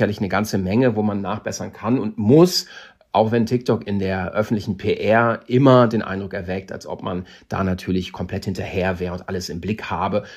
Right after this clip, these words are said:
So hapert es da ganz sicherlich noch. Und ähnlich sieht es aus mit der, ähm,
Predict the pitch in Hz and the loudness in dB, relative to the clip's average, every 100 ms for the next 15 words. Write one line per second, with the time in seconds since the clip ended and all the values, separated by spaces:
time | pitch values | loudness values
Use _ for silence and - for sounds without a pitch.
0 | - 110 92 - 95 101 95 90 - 92 | -10 -4 -4 -2 -2 -2 -4 -4 -8 -6
1 | 82 85 - 85 87 - - 78 78 - | -6 -8 -10 -12 -10 -10 -10 -10 -8 0
2 | 95 107 - - - - 107 107 - 113 | 2 2 -2 -20 -6 2 4 4 2 4
3 | 143 151 139 131 120 - 110 117 117 104 | 6 6 2 0 0 2 4 4 2 2
4 | 101 98 95 98 95 95 92 85 98 | 0 0 -4 -8 -8 -6 -6 -8 -8